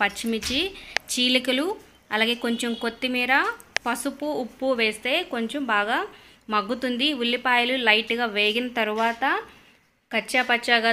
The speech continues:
దంచుకున్న అల్లం వెల్లుల్లి పేస్ట్, మీరు లేతే మార్కెట్లో కొనుక్కుంటే మార్కెట్లోది మంచి బ్రాండ్ కొనుక్కోండి. అలాగే కొంచెం కారం వేసి ఒక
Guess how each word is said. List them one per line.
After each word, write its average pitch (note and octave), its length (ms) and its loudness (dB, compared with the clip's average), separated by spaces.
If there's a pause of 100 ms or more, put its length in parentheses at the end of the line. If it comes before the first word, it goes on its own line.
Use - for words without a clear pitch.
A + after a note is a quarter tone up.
దంచుకున్న A3+ 440 2 (140)
అల్లం A3+ 300 4
వెల్లుల్లి G#3+ 440 2
పేస్ట్, A#3 440 2 (560)
మీరు G#3+ 260 0
లేతే G#3 260 2
మార్కెట్లో A3 540 2
కొనుక్కుంటే G#3 440 -6
మార్కెట్లోది G3 640 -2 (1000)
మంచి A#3 280 2
బ్రాండ్ G#3 320 6
కొనుక్కోండి. G#3 460 -4 (540)
అలాగే G#3 260 4 (100)
కొంచెం A#3+ 260 -2 (120)
కారం A3+ 320 6
వేసి C4 260 2 (960)
ఒక A#3+ 160 2